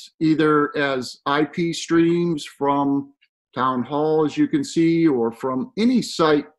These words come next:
literally out in the community that has access to the internet.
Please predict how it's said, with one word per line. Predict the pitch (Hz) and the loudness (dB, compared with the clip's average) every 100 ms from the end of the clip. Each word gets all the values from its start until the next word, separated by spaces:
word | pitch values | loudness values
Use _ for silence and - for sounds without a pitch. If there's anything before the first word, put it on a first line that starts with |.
| _ _ - | _ _ -12
literally | 135 156 170 160 139 135 131 131 - | -2 2 4 4 2 0 -2 -4 -4
out | 135 135 | -4 -2
in | 135 | -2
the | 123 | -4
community | 123 139 147 143 131 | -2 2 2 2 0
that | 123 120 | -2 -4
has | 135 120 | -6 -6
access | 127 131 - 131 113 | -6 -6 -8 -12 -10
to | 117 | -8
the | 113 139 | -4 -2
internet. | 202 180 135 139 | 0 0 -2 -6